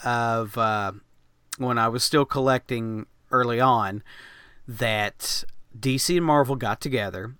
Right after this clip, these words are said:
and they had a huge crossover. They had, uh, they explained it as two separate universes where, so, you know, Captain America and, and a Batman fight and, you know, this kind of thing and the other. And there's a,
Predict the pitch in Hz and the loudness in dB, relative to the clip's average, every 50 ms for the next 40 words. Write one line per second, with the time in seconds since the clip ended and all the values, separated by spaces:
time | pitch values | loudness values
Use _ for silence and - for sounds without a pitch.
0 | _ _ - - 117 117 120 120 117 117 110 104 104 101 95 - 113 117 143 170 | _ _ -10 -8 -6 -4 -4 -2 -2 -2 -2 -2 -4 -6 -8 -8 -8 -8 -8 -8
1 | - - - 117 104 101 - - 113 92 87 82 - 85 117 120 - - - - | -6 -2 -2 -2 -2 -2 -4 -4 -6 -6 -6 -8 -10 -12 -12 -12 -14 -20 -20 -20
2 | - - - - - - 113 104 104 95 113 113 107 107 101 98 98 95 - - | -20 -20 -20 -20 -10 -8 -6 -6 -6 -4 -4 -2 -2 -2 -2 -4 -6 -8 -12 -18
3 | - - 104 104 98 92 90 90 87 95 - _ _ _ _ _ _ _ _ _ | -14 -10 -8 -6 -6 -6 -8 -8 -10 -12 -14 _ _ _ _ _ _ _ _ _
4 | _ _ - 139 135 127 - - - 160 156 156 151 139 120 120 113 113 - - | _ _ -2 0 0 0 0 4 4 6 6 6 4 2 -2 -2 -4 -6 -6 -6
5 | - - 180 175 - 180 165 - 165 147 143 127 120 113 95 95 92 90 - 117 | -2 -2 -2 2 4 4 4 4 2 -2 -2 -4 -4 -4 -6 -6 -8 -8 -10 -12
6 | 104 101 107 117 113 107 104 104 101 - - - - - - - _ _ - - | -10 -6 -4 -2 0 0 0 -2 -4 -6 -12 -18 -20 -20 -20 -20 _ _ -20 -20
7 | - - - - - 131 110 101 101 95 92 90 110 110 - - - - - 110 | -20 -16 -12 -6 -4 -4 -4 -4 -4 -6 -8 -10 -6 -4 -4 -4 -4 -6 -8 -12
8 | 92 82 - - - 120 110 - - 110 110 107 107 107 107 104 - - 110 107 | -12 -12 -12 -6 -4 -4 -4 -4 -6 -6 -4 -4 -2 -2 -4 -4 -6 -6 -6 -4
9 | 104 107 104 101 85 65 92 95 92 87 87 92 92 92 92 101 101 - - 113 | -4 -4 -6 -6 -8 -10 -12 -14 -14 -14 -16 -16 -16 -14 -14 -14 -10 -6 -2 0
10 | 113 113 110 104 107 107 107 104 104 104 101 - - 120 110 107 104 101 101 101 | 2 2 2 0 -2 -4 -6 -6 -8 -8 -10 -8 -4 -2 -2 0 0 -2 -2 -4
11 | 98 - - 107 98 95 92 92 92 101 95 104 98 92 90 92 98 113 113 - | -8 -10 -10 -10 -10 -10 -12 -14 -14 -14 -12 -12 -12 -12 -12 -10 -10 -8 -8 -6
12 | - - 120 110 110 101 - 113 107 104 101 101 95 101 107 101 101 104 107 101 | -4 -4 -4 -4 -4 -6 -6 -8 -6 -6 -6 -8 -8 -6 -6 -6 -6 -6 -6 -6
13 | 104 101 95 107 107 107 107 110 113 107 - 110 101 95 | -6 -6 -8 -8 -8 -6 -6 -6 -6 -6 -8 -8 -8 -10